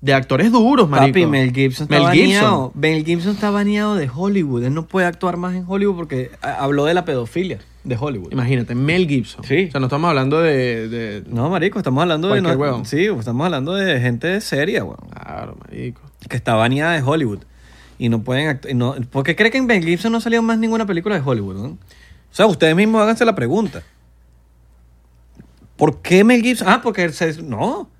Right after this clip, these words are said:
Speaker 2: porque no le dan ningún papel. Y ellos te pueden hacer pensar a ti de que, "Ay, sí, haz los castings, ah, no has quedado." Qué casualidad.
Speaker 1: Por Dios, Mel
Speaker 2: Qué
Speaker 1: Gibson,
Speaker 2: casualidad.
Speaker 1: que ese bicho ni siquiera tiene que hacer casting.
Speaker 2: Qué casualidad.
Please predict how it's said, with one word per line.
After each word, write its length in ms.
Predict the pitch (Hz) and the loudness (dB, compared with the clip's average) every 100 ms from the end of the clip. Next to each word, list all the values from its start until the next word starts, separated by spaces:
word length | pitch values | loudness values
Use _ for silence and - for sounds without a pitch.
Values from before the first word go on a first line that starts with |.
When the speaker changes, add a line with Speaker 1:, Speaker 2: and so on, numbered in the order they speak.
| _ | _
Speaker 2:
porque 240 | 151 139 156 | -10 -4 -2
no 120 | 151 | 0
le 120 | 170 | 2
dan 180 | 190 214 | 2 2
ningún 200 | 214 220 | 2 0
papel. 480 | 220 220 285 123 - _ _ _ _ _ _ _ _ | -2 -2 -2 -4 -8 _ _ _ _ _ _ _ _
Y 120 | 165 | 4
ellos 160 | 165 208 | 6 6
te 100 | 262 | 4
pueden 260 | 196 233 254 | 4 4 4
hacer 260 | 196 180 | 0 -2
pensar 280 | 220 226 240 | -2 0 0
a 80 | 233 | 0
ti 100 | 247 | -2
de 120 | 247 | -2
que, 100 | 220 | 2
"Ay, 180 | 190 240 | 2 2
sí, 220 | 233 254 | 0 0
haz 100 | 208 | 2
los 160 | 190 202 | 2 0
castings, 460 | 233 233 196 156 165 | 2 2 0 -4 -2
ah, 80 | |
no 100 | 214 | -2
has 100 | 185 | -4
quedado." 680 | - 214 208 196 185 160 131 _ _ _ _ _ | -4 -2 0 2 2 0 -6 _ _ _ _ _
Qué 120 | 131 | -10
casualidad. 420 | 123 170 175 165 143 | -8 -8 -8 0 2
Speaker 1:
Por 160 | 135 | 4
Dios, 220 | 135 131 | 4 2
Mel 180 | 123 120 120 | 0 -2 2
Speaker 2:
Qué 80 | 127 | 2
Speaker 1:
Gibson, 160 | 196 | 0
Speaker 2:
casualidad. 400 | 208 202 180 139 | -2 -2 0 2
Speaker 1:
que 60 | 131 | 2
ese 100 | 143 | 0
bicho 160 | 131 | -2
ni 80 | 156 | -4
siquiera 260 | 135 127 127 | -4 -2 -2
tiene 160 | 139 143 | -2 -2
que 60 | |
hacer 180 | 127 123 | -4 -4
casting. 260 | 127 120 113 | -6 -6 -4
Speaker 2:
Qué 140 | 170 | -2
casualidad. 800 | 185 180 202 190 147 143 143 139 | -2 -4 -4 -2 -2 -4 -4 -8